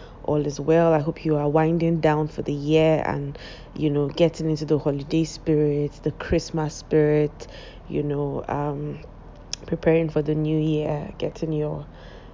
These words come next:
you know, heart ready and all of that for the new year. Anyway, so let me just quickly get into these five significant lessons. Um, my first lesson from twenty twenty-three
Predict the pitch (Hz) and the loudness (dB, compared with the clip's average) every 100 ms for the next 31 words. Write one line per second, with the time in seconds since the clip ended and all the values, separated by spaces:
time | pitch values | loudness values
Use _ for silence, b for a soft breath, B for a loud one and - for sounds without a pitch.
0 | B 151 147 139 156 160 - - 156 156 | B -4 -4 -4 -2 -2 -2 -4 -2 -2
1 | 156 151 151 151 151 - - 143 143 151 | -2 -4 -4 -8 -10 -10 -4 -4 -4 -6
2 | 170 170 - 143 143 147 147 147 147 - | -8 -8 -12 -8 -4 -4 -4 -4 -6 -2
3 | 208 185 165 147 156 B B B - 160 | 0 2 0 -2 -4 B B B 0 4
4 | 170 170 165 - 156 160 147 151 160 156 | 4 2 -2 -2 -4 -4 -2 -2 -2 -4
5 | 156 151 - 151 160 156 - 151 151 - | -2 -4 -4 -4 -4 -4 -10 -6 -6 -6
6 | 160 - 156 - 156 147 151 - - B | -6 -4 -6 -6 -6 -4 -6 -10 -18 B
7 | B B - 156 156 151 156 - 196 - | B B 2 2 2 0 0 2 0 2
8 | 165 151 165 151 - 143 - 156 147 156 | 0 0 -2 -2 -2 -4 -2 -2 -2 -4
9 | 151 147 - - 165 151 | -4 -6 -10 -8 -4 -4